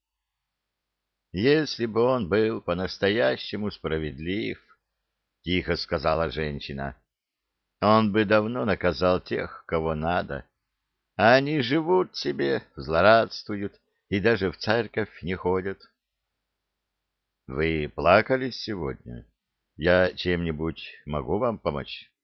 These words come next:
Женщина покачала головой. Спасибо, что вы это сказали. Нет,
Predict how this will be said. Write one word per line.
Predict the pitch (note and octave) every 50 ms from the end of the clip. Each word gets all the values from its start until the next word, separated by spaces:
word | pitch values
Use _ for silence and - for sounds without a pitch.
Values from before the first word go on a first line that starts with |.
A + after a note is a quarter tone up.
| _ _ _ _ _ _ _ _ _ _ _ _ _ _ _ _ _ _ _ _ _ - -
Женщина | D#2+ F2 F#2+ F#2 F#2+ F#2 - F2+ F2 F2
покачала | D#2 - E2+ - F2+ D#2+ - F2 E2+ D#2+ D#2 D2+
головой. | C#2+ D2+ D2+ D#2 D2+ D2 C#2+ D2 D2 C#2+ C#2+ _ _ _ _ _ _ _ _ _ _ _ _ _ _ _ _ _ -
Спасибо, | - - - - _ - G#2+ G#2+ - - - - A#2+ B2 A2+ E2 D2+ D2
что | - - - E2 D#2+
вы | D#2+ E2
это | D#2+ E2 E2 - D#2+ D2+
сказали. | - - - D#2+ D2+ B1+ A#1 A1+ C2 C2+ C2 C2 C2+ C2+ _ _ _ _ _ _ _ _ _ -
Нет, | - C3+ D#3 D#3+ -